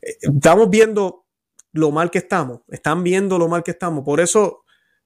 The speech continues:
quise hacer este programa hoy sobre este tema, para que oremos al Arcángel San Miguel por la iglesia. Él es protector de la iglesia también,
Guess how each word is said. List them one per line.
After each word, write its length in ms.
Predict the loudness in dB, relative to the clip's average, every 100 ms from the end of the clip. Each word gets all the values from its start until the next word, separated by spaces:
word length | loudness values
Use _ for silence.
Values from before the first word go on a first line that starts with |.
| _
quise 220 | 0 2
hacer 200 | 2 2
este 200 | 0 -4
programa 540 | -4 -4 -2 -2 -2 0
hoy 220 | 0 -2
sobre 260 | -4 -4
este 200 | -4 -4
tema, 480 | 0 0 0 -2 -2
para 280 | 0 0 -2
que 300 | -2 -4 -4
oremos 480 | 0 2 2 0 0
al 140 | 0 -2
Arcángel 360 | -2 -6 -6
San 200 | -6 -6
Miguel 380 | -4 -2 -2 -4 _ _ _ _ _ _
por 180 | 2 4
la 100 | 4
iglesia. 580 | 2 -2 -8 -8 -10 -12 _
Él 160 | -8 -8
es 60 |
protector 520 | -4 -2 -2 -2 0
de 100 | 2
la 80 | 2
iglesia 380 | 0 -4 -6 -10
también, 500 | -10 -8 -4 -4 -6